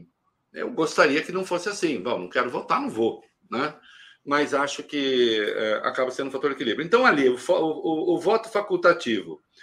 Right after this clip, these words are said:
com uma adesão baixíssima, que eu acho muito baixo, né? Para um país que passa por uma, um, um país em processo constituinte,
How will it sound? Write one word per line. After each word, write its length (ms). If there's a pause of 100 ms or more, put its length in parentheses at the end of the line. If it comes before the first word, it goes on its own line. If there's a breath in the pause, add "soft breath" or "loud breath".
(460 soft breath)
com 120
uma 160
adesão 840 (160)
baixíssima, 920 (400)
que 80
eu 280
acho 200
muito 200
baixo, 420 (400 soft breath)
né? 400
Para 100
um 240
país 460
que 140
passa 420
por 140
uma, 200 (880)
um, 340
um 60
país 340
em 80
processo 540
constituinte, 1200